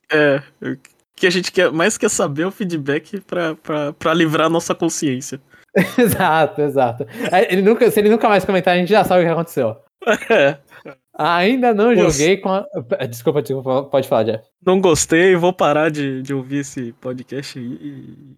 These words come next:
Speaker 1: e falou pra vocês.
Speaker 2: Que
Speaker 1: É.
Speaker 2: fala asneira, né?
Speaker 1: É.
Speaker 2: Ah, ó, mas eu, eu acho que a gente comenta ok, Jeff, eu vou falar, tipo, a gente sempre, principalmente quando a gente gosta, a gente sempre levanta e fala, ó, é, sou fã, a gente, a gente sempre avisa primeiro, sou fã dessa franquia.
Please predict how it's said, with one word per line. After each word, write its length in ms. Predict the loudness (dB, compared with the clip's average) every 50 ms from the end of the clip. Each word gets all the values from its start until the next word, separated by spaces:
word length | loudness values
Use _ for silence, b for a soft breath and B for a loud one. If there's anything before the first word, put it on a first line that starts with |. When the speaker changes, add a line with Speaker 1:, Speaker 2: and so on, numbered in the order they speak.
| _ -20
Speaker 1:
e 20 | -20
falou 320 | -10 -6 -6 -4 -4 -6
pra 100 | -8 -12 -14
vocês. 520 | -12 -10 -10 -10 -10 -10 -12 -18 -20 -20 _
Speaker 2:
Que 80 | -8 -8
Speaker 1:
É. 40 | -2
Speaker 2:
fala 340 | 0 2 2 4 4 4
asneira, 560 | 2 2 0 0 2 4 4 4 4 2 0 0
né? 200 | -4 -4 -6 -10 -14 _ _ _ -8
Speaker 1:
É. 280 | -6 -4 -4 -4 -6 -10 _ _ _ _
Speaker 2:
Ah, 280 | -8 -8 -4 -2 0 0
ó, 20 | 2
mas 160 | 0 0 2
eu, 140 | 2 2 2 2
eu 160 | 2 2 4
acho 180 | 4 2 2 2
que 60 | 0
a 40 | 2
gente 220 | 2 0 -2 -4
comenta 420 | -4 -4 -2 0 -2 -2 -2 -2 -4
ok, 300 | -6 -4 -4 -6 -6 -4
Jeff, 240 | -4 -4 -4 -4 -4
eu 80 | -6 -6
vou 100 | -6 -4
falar, 280 | 0 0 2 2 0
tipo, 200 | -2 -6 -2 0 0
a 60 | 2
gente 180 | 2 0 -2
sempre, 380 | -2 -4 -4 -2 0 0 0 0
principalmente 520 | 0 -4 -12 -12 -2 0 2 2 2 2
quando 140 | 2 2 2
a 40 | 2
gente 240 | 2 0 0 -2 0
gosta, 300 | 2 2 2 2 2 0
a 40 | -2
gente 100 | -2 -2
sempre 420 | -2 -4 0 0 0 0 0 -2 -4 _ _ _
levanta 520 | 0 2 4 4 4 2 2 0 0 -2 -4
e 40 | -2
fala, 480 | 0 2 2 4 2 2 0 -4 -14 _ _ _ -6
ó, 40 | -2
é, 260 | 0 2 2 2 2
sou 240 | 2 2 2 2 2
fã, 300 | 0 0 0 2 2 2
a 60 | 2 2
gente, 260 | 2 0 2 2 2
a 160 | 4 4 4
gente 160 | 4 2 2
sempre 220 | 0 0 2 2 2
avisa 260 | 2 4 2 0 -2
primeiro, 340 | -2 -2 0 0 0 0 0
sou 240 | 0 2 2 2
fã 260 | 0 0 0 0 2 2
dessa 240 | 2 0 0 -2 -2
franquia. 600 | -2 -4 -6 -6 -6 -4 -2 -2 0 -2 -2